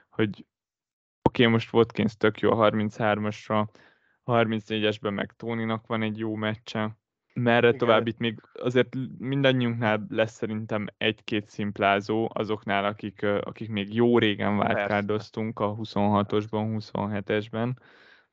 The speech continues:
Speaker 1: Nehéz összehozni a tizenegy duplázót.
Speaker 2: Érted, egy Trippier vagy egy Isak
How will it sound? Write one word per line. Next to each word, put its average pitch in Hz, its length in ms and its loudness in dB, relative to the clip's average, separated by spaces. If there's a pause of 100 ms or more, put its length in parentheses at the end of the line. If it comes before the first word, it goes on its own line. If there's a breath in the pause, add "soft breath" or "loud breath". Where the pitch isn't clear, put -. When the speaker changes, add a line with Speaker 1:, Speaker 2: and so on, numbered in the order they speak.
(120)
Speaker 1:
Nehéz 107 380 0
összehozni 104 540 2
a 104 60 -2
tizenegy 104 440 -4
duplázót. 107 640 -4
Speaker 2:
Érted, 107 380 0
egy - 340 -2
Trippier 120 480 12
vagy 110 160 10
egy 104 120 4
Isak - 360 6